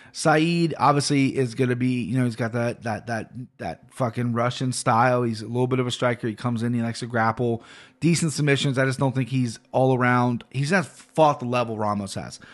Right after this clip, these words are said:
So I'm picking Ramos as a slight favorite. I would bet that, uh, if that line holds, it might go down a little bit. You might see him at a minus one twenty, minus one fifteen. Um, I would bet Ramos, though. I like Ramos in that fight. I think he can probably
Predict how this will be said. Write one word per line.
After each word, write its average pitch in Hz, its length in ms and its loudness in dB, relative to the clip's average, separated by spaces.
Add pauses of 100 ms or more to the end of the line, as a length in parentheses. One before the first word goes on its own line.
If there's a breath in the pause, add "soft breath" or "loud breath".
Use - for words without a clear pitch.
(160 loud breath)
So 139 120 -2
I'm 135 60 0
picking 202 260 4
Ramos 151 440 4
as 117 160 -4
a 117 40 -6
slight 143 400 0
favorite. 135 420 -2
I 160 100 0
would 151 200 0
bet 131 240 0
that, 113 380 -2
uh, 127 180 -2
if 117 400 -6
that 139 260 2
line 131 240 2
holds, 127 400 0 (340 loud breath)
it 135 140 -2
might 156 240 2
go 170 140 6
down 156 220 2
a 131 40 2
little 135 180 6
bit. 135 180 4
You 131 100 0
might 131 200 2
see - 140 -4
him 131 100 2
at 123 80 2
a 120 40 0
minus 120 300 0
one 120 140 -2
twenty, 123 280 0
minus 117 280 0
one 113 120 -2
fifteen. 131 560 0 (360 loud breath)
Um, 131 360 2
I 123 120 2
would 135 160 2
bet 123 160 4
Ramos, 120 400 0
though. 123 140 2
I 110 120 0
like 117 240 -2
Ramos 117 320 -2
in 120 60 -2
that 107 120 -4
fight. 120 160 0
I 113 40 0
think 113 140 -4
he 113 80 -6
can 110 140 -4
probably 127 440 0